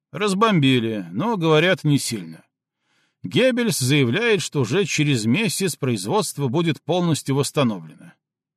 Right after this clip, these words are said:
Гауптфельдфебель снял с огня кофейник и принялся осторожно наливать драгоценный напиток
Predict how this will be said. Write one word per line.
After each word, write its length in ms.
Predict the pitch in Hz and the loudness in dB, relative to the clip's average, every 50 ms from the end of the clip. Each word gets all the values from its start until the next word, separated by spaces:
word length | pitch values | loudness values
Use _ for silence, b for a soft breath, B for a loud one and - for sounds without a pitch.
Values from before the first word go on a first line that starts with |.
| _ | _
Гауптфельдфебель 1120 | - 120 104 143 190 220 226 208 147 - - - 147 131 104 - - 180 202 175 170 156 127 | -8 0 4 4 6 6 4 2 -2 -4 -2 0 0 0 0 0 0 0 0 2 0 0 0
снял 380 | - - 127 127 147 175 185 | -2 0 0 2 2 2 0
с 100 | 147 - | 0 -2
огня 240 | 135 113 117 139 147 | -2 0 2 2 2
кофейник 680 | 127 131 113 - - 147 180 208 202 190 180 160 - - | 2 0 -4 -2 -4 -4 -4 -2 -2 -2 -4 -4 -6 -10
и 220 | _ - 147 139 | _ -2 -2 -2
принялся 720 | 117 - 127 117 113 104 85 - - - 120 143 156 160 151 - _ _ _ _ | 0 0 0 0 0 -2 -4 -8 -6 -2 0 2 2 0 -2 -4 _ _ _ _
осторожно 640 | 117 107 - - 98 95 104 143 185 170 127 135 131 | -8 -8 -6 -6 -6 -4 -2 0 2 2 4 4 2
наливать 540 | 113 101 92 90 90 117 151 165 143 - 113 | 2 0 -2 -2 0 2 2 2 0 -2 -4
драгоценный 560 | 110 107 92 101 92 - - 151 151 139 123 | -6 -4 -4 -6 -8 -6 -2 0 2 2 2
напиток 520 | 110 104 - - 165 160 - 170 135 - | 0 -2 -4 -8 -10 -6 -6 -6 -8 -8